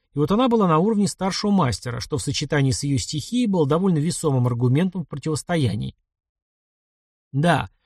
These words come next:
Бартенев тоже старший мастер, но всё же у парня опыта маловато, несмотря на то, что его род специализируется на этом направлении магии.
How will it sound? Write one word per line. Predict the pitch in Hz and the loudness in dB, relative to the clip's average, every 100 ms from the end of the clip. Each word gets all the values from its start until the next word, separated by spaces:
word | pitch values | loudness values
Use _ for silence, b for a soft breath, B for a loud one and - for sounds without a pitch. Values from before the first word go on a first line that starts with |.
| _ | _
Бартенев | 127 131 - 180 180 - | 0 0 2 2 2 0
тоже | 277 220 120 | 2 4 2
старший | - 131 - 143 | 0 -2 0 0
мастер, | 139 120 - 123 | 2 0 -2 -4
но | 151 | -2
всё | - 190 | 0 0
же | 170 | 0
у | 151 | -2
парня | 190 175 180 | 0 2 2
опыта | 247 214 120 131 | 0 0 -2 0
маловато, | 131 135 123 117 - - _ _ | 2 4 2 -2 -6 -14 _ _
несмотря | 147 - 175 160 | -6 -2 -2 0
на | 147 139 | 0 0
то, | 196 | -2
что | 190 - | -2 0
его | 135 135 | 0 2
род | 165 | 0
специализируется | - 139 - 135 123 143 196 - 143 | -4 -10 -6 -2 0 0 0 -2 -2
на | 135 | -2
этом | 131 139 | 0 -2
направлении | 127 135 127 127 160 | 0 0 2 2 2
магии. | 190 120 107 117 | 2 0 -2 -8